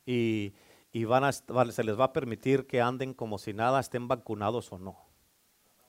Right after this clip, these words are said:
Este, ah, eh, ¿por qué? Pues porque le hace falta dinero a la ciudad, ¿verdad?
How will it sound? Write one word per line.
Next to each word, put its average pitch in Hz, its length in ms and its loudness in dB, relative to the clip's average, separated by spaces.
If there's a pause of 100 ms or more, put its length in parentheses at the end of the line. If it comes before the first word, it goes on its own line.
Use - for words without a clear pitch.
(520)
Este, 120 480 0
ah, 104 380 2 (540)
eh, 120 340 2 (800)
¿por 127 140 -2
qué? 156 180 6
Pues 151 180 -6
porque 120 260 -6
le 117 60 0
hace 120 140 -2
falta 123 260 0
dinero 110 400 0
a 104 40 0
la 95 160 -8
ciudad, 98 420 -10 (640)
¿verdad? 101 340 -4